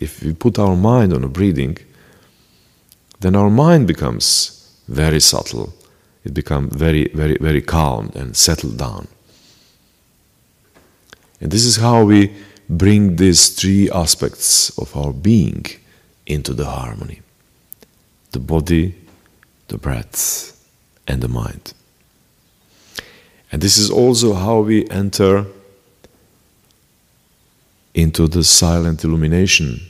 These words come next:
method. So, all these stages, um,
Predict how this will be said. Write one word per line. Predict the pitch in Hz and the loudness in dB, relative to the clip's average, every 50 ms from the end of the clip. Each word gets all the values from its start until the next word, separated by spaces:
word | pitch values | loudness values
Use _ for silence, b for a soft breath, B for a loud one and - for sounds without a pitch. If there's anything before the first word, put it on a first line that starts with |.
| _ _ _ _ _ _ _ _ _ _ _ _ _ 127 | _ _ _ _ _ _ _ _ _ _ _ _ _ -8
method. | - 65 65 - - - - - - - _ _ _ _ _ _ _ _ _ _ _ _ _ _ _ _ _ _ _ _ B B B B B B B B B | -8 -6 -6 -8 -10 -14 -14 -16 -18 -20 _ _ _ _ _ _ _ _ _ _ _ _ _ _ _ _ _ _ _ _ B B B B B B B B B
So, | B - - 82 80 80 80 - B B B B B B B B B B B B B B B B B B B B B | B -2 2 2 2 2 0 -2 B B B B B B B B B B B B B B B B B B B B B
all | - 113 131 | 6 6 8
these | 135 143 147 123 - | 8 8 8 8 6
stages, | - - 139 143 147 127 101 80 - - - - - - - - - - - - - - | 4 6 6 6 6 6 4 2 0 0 2 2 2 2 0 -2 -6 -10 -20 -18 -14 -10
um, | 76 78 80 78 73 73 71 - | -6 -4 -4 -4 -4 -6 -8 -10